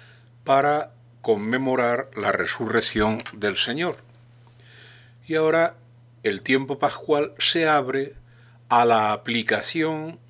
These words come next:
de esta resurrección a los hijos de Dios, a nuestra situación, a nuestra historia, a nuestras personas. El domingo segundo de Pascua, este,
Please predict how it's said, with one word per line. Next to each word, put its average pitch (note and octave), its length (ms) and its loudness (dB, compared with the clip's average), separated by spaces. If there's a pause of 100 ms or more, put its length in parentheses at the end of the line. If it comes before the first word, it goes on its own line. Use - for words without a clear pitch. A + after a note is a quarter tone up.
(460)
de G#2+ 480 0
esta B2+ 400 0
resurrección C3 1040 -4 (680)
a G#2 140 0
los G2+ 160 -2
hijos G#2+ 360 -4
de G2+ 100 -4
Dios, D#3+ 360 -4 (280)
a G#2 120 2
nuestra - 420 -8
situación, C#3 720 -4
a G2 120 -4
nuestra F#2+ 340 -8
historia, G#2+ 680 -2 (280)
a G#2+ 120 -2
nuestras - 380 -8
personas. - 760 -10 (1900)
El A#2+ 160 -2
domingo E3+ 760 0
segundo A2+ 560 0
de F#2+ 100 0
Pascua, D3 720 -4
este, A#2 540 -4